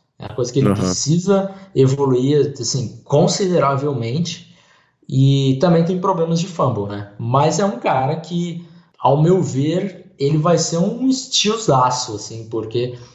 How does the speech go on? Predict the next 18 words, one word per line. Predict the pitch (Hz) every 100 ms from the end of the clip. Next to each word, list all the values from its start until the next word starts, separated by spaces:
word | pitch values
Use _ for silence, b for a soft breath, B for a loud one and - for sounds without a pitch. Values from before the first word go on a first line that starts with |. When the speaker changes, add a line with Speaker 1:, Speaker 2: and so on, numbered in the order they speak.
| B B _
Speaker 1:
se | - 151
a | 139
gente | 175 196 -
tá | 175
vendo | 135 143 156 165 156 143 131 -
esse | 135 131 - 123 107 - _ _ -
top | 131 131 -
três, | 127 151 143 120
ao | 110
meu | 113
ver, | 107 113 107 - B B B B B -
saindo | - 135 127 165 165
ali | 143
no | 156 143
começo | 135 123 156 170
da | 139
primeira | 135 131 120
rodada | 110 101 113 147 131 117 110 -